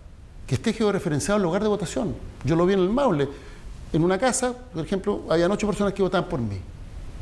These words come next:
Y se organizaron para ir a votar por mí. Y votaban en seis lugares distintos. Si todos vivían en la misma casa, ¿por qué no iban a votar al local que tenían al frente? Había un, no lo estoy,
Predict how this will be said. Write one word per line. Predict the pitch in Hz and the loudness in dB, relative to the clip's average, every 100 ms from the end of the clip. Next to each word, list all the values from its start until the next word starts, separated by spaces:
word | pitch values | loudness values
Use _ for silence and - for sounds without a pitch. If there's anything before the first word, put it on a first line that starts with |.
| - - - | -10 -4 0
Y | |
se | - | 2
organizaron | 151 151 147 208 208 | 2 2 2 2 0
para | 185 | 0
ir | 175 | 0
a | |
votar | 170 170 | 0 0
por | 170 | 0
mí. | 117 101 - - - - - - | -2 -4 -8 -12 -12 -12 -12 -4
Y | 147 | 0
votaban | 151 160 190 190 170 170 | 2 4 2 2 0 -2
en | 160 | -2
seis | 147 - 220 | 0 2 2
lugares | 214 208 | 2 0
distintos. | 180 - 123 - - - - - - - - - - | -2 -4 -6 -8 -10 -12 -12 -10 -10 -10 -10 -8 -2
Si | 165 | 2
todos | 226 226 | 4 4
vivían | 220 | 4
en | 208 | 2
la | |
misma | 208 208 208 | 2 2 2
casa, | 233 - 240 - - - - - | 0 0 -4 -8 -16 -16 -16 -4
¿por | 156 | 0
qué | 240 | 2
no | 247 | 4
iban | 208 | 4
a | 175 | 4
votar | 160 180 180 - | 4 2 0 2
al | 156 | 0
local | 151 175 | 2 0
que | 170 | 0
tenían | 160 160 156 | 0 2 2
al | |
frente? | 143 180 180 - 107 | 2 0 -2 -4 0
Había | 165 | 2
un, | 240 240 180 - 226 - | 2 -2 -6 0 0 2
no | 214 | 2
lo | 247 | 2
estoy, | 240 | 2